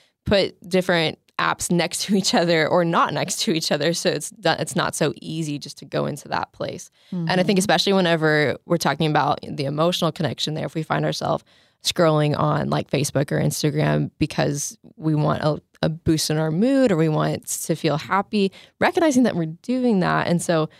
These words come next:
Speaker 1: recognizing, what am I feeling even before I get on my phone? Why am I here? What's my purpose? Is it 'cause I wanna go see what people are doing or I want just a break in, for my brain? Great, then let's do that. But make sure it's intentional. It's not just,
Speaker 2: Right.
Speaker 1: "Okay,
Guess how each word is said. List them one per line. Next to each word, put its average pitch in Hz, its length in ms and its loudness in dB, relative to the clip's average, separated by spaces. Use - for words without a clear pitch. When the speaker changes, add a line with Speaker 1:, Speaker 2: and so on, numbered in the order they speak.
Speaker 1:
recognizing, 175 500 2
what 175 120 4
am 202 80 2
I 185 80 0
feeling 160 920 0
even 156 180 2
before 151 300 -2
I 151 60 -2
get 151 180 -2
on 156 160 0
my 143 140 -4
phone? 151 460 -2
Why 165 220 2
am 190 160 2
I 156 100 0
here? 160 340 0
What's 156 180 -2
my 147 140 -4
purpose? 165 500 -4
Is 165 140 -2
it - 220 -2
'cause 180 120 -4
I 190 80 0
wanna 370 220 -2
go 185 100 0
see 175 220 0
what - 100 -2
people 156 260 -4
are 147 100 -2
doing 151 340 -6
or 165 60 -2
I 170 100 0
want 208 280 -2
just 190 160 2
a 185 40 2
break 175 400 2
in, 160 360 -2
for 175 160 0
my 160 160 2
brain? 156 480 -2
Great, - 460 0
then 196 240 2
let's 175 220 -2
do 226 200 -4
that. - 240 0
But 165 220 0
make 160 180 0
sure 170 120 0
it's 156 160 -2
intentional. - 640 -8
It's - 140 -10
not 151 240 0
just, 156 320 -2
Speaker 2:
Right. 147 140 -20
Speaker 1:
"Okay, 147 360 0